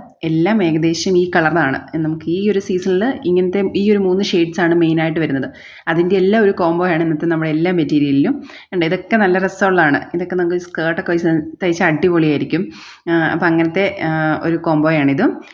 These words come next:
ഇതും പ്രൈസ് വരുന്നത് നൂറ്റി തൊണ്ണൂറ്റെട്ട് രൂപയാണ്. ആ, വിഡ്ത് വരുന്നത് ഫോർട്ടി ടു, ഫോർട്ടി ഫോർ ഒക്കെയാണ് കേട്ടോ. ഒരു ബേസ് കളറായിട്ട് വരുന്നത് ഒരു യെല്ലോയിഷ് വൈറ്റ് പോലത്തെ ഒരു, ആ, ഷെയ്ഡാണ് കൂടുതലുമായിട്ടും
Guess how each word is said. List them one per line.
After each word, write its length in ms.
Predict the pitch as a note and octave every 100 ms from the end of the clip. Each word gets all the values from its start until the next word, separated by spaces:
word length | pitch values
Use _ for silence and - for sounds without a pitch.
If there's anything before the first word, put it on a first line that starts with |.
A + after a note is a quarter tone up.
| -
ഇതും 260 | E3+ A#3+ A#3+
പ്രൈസ് 280 | E3 E3
വരുന്നത് 480 | F#3+ D#3+ D3+ D#3+ D4+
നൂറ്റി 220 | E3 D3+
തൊണ്ണൂറ്റെട്ട് 460 | E3+ D#3+ D3+ E3+ D#3+
രൂപയാണ്. 640 | D3+ D#3+ D3 A3 - - -
ആ, 100 | D3+
വിഡ്ത് 300 | D#3 D3+ E3
വരുന്നത് 400 | D3+ D#3 A#3 G4 - - E3+
ഫോർട്ടി 220 | E3 D#3
ടു, 100 | E3
ഫോർട്ടി 300 | E3 D3+ D3
ഫോർ 300 | D#3 D#3 D3+
ഒക്കെയാണ് 300 | D3+ C#3+ C3+
കേട്ടോ. 240 | E3+ C#4 - - _ _ _ _ _ _ _ _ _ _ _ _ _ _ - - _ - - G3+
ഒരു 100 | G3+
ബേസ് 280 | G3 G3 -
കളറായിട്ട് 360 | G#3 G#3+ G3+ G#3
വരുന്നത് 280 | F#3+ F#3+
ഒരു 440 | C#4 - G3+ G3+ -
യെല്ലോയിഷ് 380 | G3 F#3+ G3+ F#3+
വൈറ്റ് 260 | F3+ E3+
പോലത്തെ 320 | F#3 F3+ F3+ F#3
ഒരു, 180 | G3 -
ആ, 340 | F3 E3 D#3+
ഷെയ്ഡാണ് 520 | D#3+ F3 D#3+ D#3+ D#3+
കൂടുതലുമായിട്ടും 800 | - E3 D#3+ D#3+ D3+ C#3+ A3 -